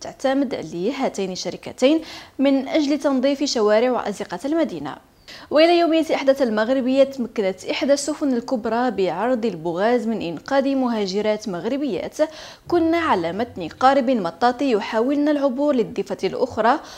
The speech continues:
وحسب مصادر مقربة، فباخرة المسافرين لتربط بين سبت المحتلة والجزيرة الخضراء شهدت في طريقها القارب المطاطي وعلى متنه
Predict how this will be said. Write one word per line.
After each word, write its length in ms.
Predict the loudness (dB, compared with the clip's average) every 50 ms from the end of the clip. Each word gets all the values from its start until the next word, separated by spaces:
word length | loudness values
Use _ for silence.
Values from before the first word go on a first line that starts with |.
| -20 -20 -2 -2
وحسب 380 | 0 0 0 0 0 2 2
مصادر 500 | 2 2 0 0 0 0 0 2 2 0
مقربة، 540 | 0 -2 -4 -2 -2 2 2 2 4 2 0
فباخرة 720 | 0 -2 -4 0 2 0 0 2 0 0 -2 -2 -2 -4
المسافرين 800 | -8 -8 -6 -6 -8 -8 -4 0 0 0 2 2 0 2 2 0 0
لتربط 540 | -2 -4 -4 -4 -4 -2 -2 -2 -2 -4 -4 -6
بين 260 | -4 -4 -4 -4 -8
سبت 260 | -6 -6 -6 -4 -4
المحتلة 640 | -4 -2 -2 -4 -4 -4 -2 -2 -2 0 2 0 2
والجزيرة 520 | 2 2 0 0 -2 -2 0 2 2 2
الخضراء 580 | 2 -2 -2 -4 -4 -2 -4 -6 -6 -8 -10 -12 -14 -18 -18 -18 -18 -18 -14
شهدت 380 | -8 -4 -4 -4 -2 -2 -4 -4
في 100 | -4 -6
طريقها 500 | -4 -2 -2 -2 -2 0 -2 -2 0 0
القارب 560 | -2 -4 -6 -4 -2 -2 0 0 0 0 -2
المطاطي 640 | -2 -2 -4 -6 -8 -4 -2 0 0 0 0 -2 -2
وعلى 340 | 0 -2 -2 -2 -2 -6 -6
متنه 460 | -6 -8 -6 0 2 2 2 2